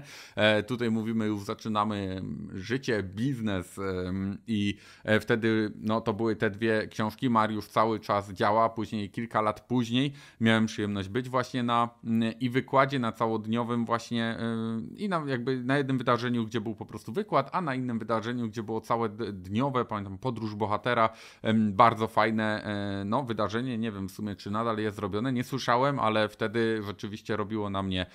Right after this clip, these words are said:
duże wrażenie, więc też miałem przyjemność właśnie się przywitać, zamienić parę słów, świetnie. E, kolejna książka, no, to jest Ty myśl i tutaj autorem jest Mateusz Grzesiak,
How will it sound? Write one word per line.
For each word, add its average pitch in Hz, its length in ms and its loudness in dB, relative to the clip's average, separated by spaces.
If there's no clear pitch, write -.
duże 110 420 2
wrażenie, 123 600 2
więc 107 180 -4
też 110 180 -6
miałem 101 260 -4
przyjemność 98 460 -4
właśnie 98 260 -6
się 104 120 -8
przywitać, 104 640 -4
zamienić 95 340 -6
parę 98 200 -4
słów, 107 260 -10
świetnie. - 400 -6
E, 107 260 2
kolejna 147 460 0
książka, 170 560 0
no, 120 120 -2
to 110 160 -4
jest - 220 -6
Ty 160 120 0
myśl 120 360 -2
i 117 80 -6
tutaj 120 220 -6
autorem 113 360 -2
jest 95 120 -8
Mateusz 107 380 -2
Grzesiak, 107 420 -4